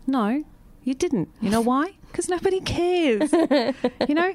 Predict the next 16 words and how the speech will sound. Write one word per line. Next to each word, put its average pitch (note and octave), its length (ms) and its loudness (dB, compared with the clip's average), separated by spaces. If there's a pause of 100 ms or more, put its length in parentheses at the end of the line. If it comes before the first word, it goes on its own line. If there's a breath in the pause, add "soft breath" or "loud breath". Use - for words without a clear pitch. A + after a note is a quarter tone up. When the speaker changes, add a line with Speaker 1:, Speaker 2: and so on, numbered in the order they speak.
(120)
Speaker 1:
I'm, F#4 200 0
it's - 180 -4
great G4 360 0
that B3 100 2
you're B3 180 0
eating G#3 240 2
in G3 80 2
lovely F3+ 280 0
restaurants F3+ 580 0
or G3 60 0
that F3+ 100 -2
you've F#3+ 160 -2
made F#3 240 -2
some F3+ 180 -2
fancy F3 560 -2
meal, E3+ 380 0